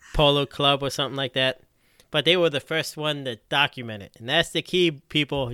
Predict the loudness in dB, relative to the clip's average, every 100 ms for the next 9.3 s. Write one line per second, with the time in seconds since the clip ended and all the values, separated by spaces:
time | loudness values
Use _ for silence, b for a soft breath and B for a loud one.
0 | -2 2 2 0 -4 -4 -6 -8 -8 -6
1 | -6 -6 -10 b b b b b b 0
2 | 0 -2 -8 -16 -20 _ _ _ _ -4
3 | 2 2 2 -4 -2 -6 0 0 0 0
4 | 2 4 2 0 -8 -2 -2 -2 -2 -2
5 | 0 -2 -4 -6 -4 -4 -4 -4 -2 -4
6 | -4 -12 -6 -4 -4 -4 -4 -4 -6 -12
7 | _ -8 -6 -6 -8 -8 -8 2 4 4
8 | 0 -8 -4 -6 -4 -8 -8 -2 0 0
9 | -2 -6 -8